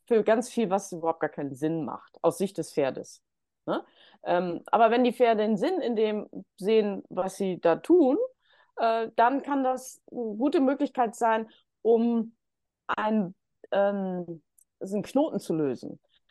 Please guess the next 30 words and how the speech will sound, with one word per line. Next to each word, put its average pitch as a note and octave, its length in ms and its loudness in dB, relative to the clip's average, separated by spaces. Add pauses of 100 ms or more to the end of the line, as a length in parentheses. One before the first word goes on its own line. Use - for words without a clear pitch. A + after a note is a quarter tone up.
(240)
Ne? A#3+ 200 -2
Weil G#3 160 2
viele, C#4+ 300 4
die A#3 340 -2 (140)
über G#3 320 2
einen G3 200 2
Unfall B3 760 0 (500)
Ängste B3+ 440 -4
entwickeln, A#3+ 640 0
die G#3 320 -4 (640)
fangen B3+ 300 -4
auch G#3+ 180 2 (300)
an, A#3+ 220 2
diese A3 260 2
Angst A3+ 300 0
überhaupt A3+ 360 0
in G3+ 120 -2
den G#3 140 0
Umgang A3+ 360 0
mit F#3 120 -4
dem G3 120 -2
Pferd - 560 -2 (720)
mitzunehmen. D#3 840 -2 (300)
Und G#3 520 -4
dann A#3 280 4
ist - 140 -4
das A3+ 120 -2
natürlich G#3 500 -2
gut, A3+ 180 -4
erstmal F#3+ 560 -2